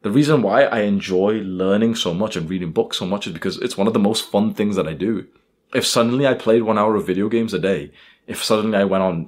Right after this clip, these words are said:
TikTok or Instagram or watched porn, those things would be so, so fun and enjoyable. Even though, you know, we say those things are bad, the thing is, like,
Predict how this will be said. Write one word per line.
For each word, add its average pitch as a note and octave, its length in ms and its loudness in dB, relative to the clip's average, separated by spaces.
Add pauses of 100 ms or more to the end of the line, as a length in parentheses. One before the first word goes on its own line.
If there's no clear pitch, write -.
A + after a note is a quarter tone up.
TikTok F#2+ 580 -2 (200)
or D#2 140 -4
Instagram G2 560 0
or D#2 100 -2
watched - 280 -6
porn, F#2+ 420 -6 (680)
those C#3 220 4
things D3 220 2
would B2+ 100 -2
be C3 100 0
so, E3+ 460 2
so F#3 220 4
fun F3+ 380 2
and E3 80 2
enjoyable. D3+ 460 4
Even G3+ 160 4
though, F#3 100 8
you E3+ 80 4
know, E3+ 80 4
we D#3 80 0
say D#3 180 2
those D#3+ 180 2
things C3+ 180 0
are A2+ 40 4
bad, B2 200 2
the - 40 -12
thing E3+ 180 0
is, B2 100 2
like, - 180 0